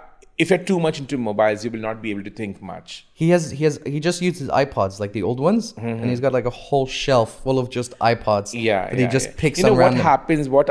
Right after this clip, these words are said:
Speaker 1: I, I'm sure that you're going to relate with me. You'll res-, uh, resonate with me on this particular aspect that, uh, uh, more you see inspiration, more you are disturbed.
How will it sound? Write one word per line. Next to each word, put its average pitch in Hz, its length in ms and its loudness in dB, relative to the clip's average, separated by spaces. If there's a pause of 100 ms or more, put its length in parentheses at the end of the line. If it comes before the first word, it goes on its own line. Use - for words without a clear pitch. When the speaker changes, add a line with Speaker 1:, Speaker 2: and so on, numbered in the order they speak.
Speaker 1:
I, - 40 -6 (400)
I'm 131 200 4
sure 143 300 6
that 123 120 2
you're 127 140 0
going 123 160 -2
to 113 140 -6
relate 107 360 0
with 110 220 -6
me. 110 300 -6
You'll 110 220 -2
res-, 101 280 -2
uh, 98 280 -4
resonate 104 360 -4
with 107 140 -8
me 107 320 -8 (340)
on 107 140 -2
this 110 160 -6
particular 110 360 -4
aspect 113 540 -2
that, 104 380 0
uh, 101 280 -2 (1120)
uh, 107 540 0
more 143 340 2
you 180 140 -2
see 156 360 -6
inspiration, 117 840 -4
more 117 240 0
you 117 120 -2
are 104 60 0
disturbed. 90 840 -8